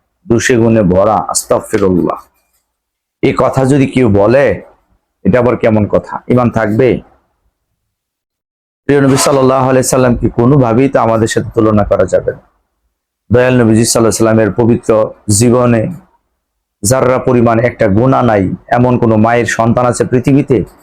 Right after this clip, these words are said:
বলতে পারবে যে, "আ-, আমার গুনাহ নাই"? অথচ আল্লাহর হাবিব সাল্লাল্লাহু আলাইহি সাল্লামের জীবনে কোনো গুনাহ নাই, তিনি মাসুম, নিষ্পাপ।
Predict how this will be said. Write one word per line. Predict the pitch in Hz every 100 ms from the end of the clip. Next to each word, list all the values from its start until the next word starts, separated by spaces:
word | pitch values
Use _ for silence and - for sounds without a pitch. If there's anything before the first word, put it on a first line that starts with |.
| - _ _ _ _ -
বলতে | 113 156 156
পারবে | 143 120 151 123 98 -
যে, | 110 120 113 -
"আ-, | - 110 -
আমার | - 120 110
গুনাহ | 117 117
নাই"? | 120 113 - _ _ _ - - - _
অথচ | 147 156 151
আল্লাহর | 135 127
হাবিব | 113 120
সাল্লাল্লাহু | 127 131 120 113
আলাইহি | -
সাল্লামের | 113 110 104
জীবনে | 120 120 117
কোনো | 117 113
গুনাহ | 127 147
নাই, | 117 90 - - - _ _ _ _ _ _ -
তিনি | 131
মাসুম, | 127 147 151 - 127
নিষ্পাপ। | 104 147 - 170 143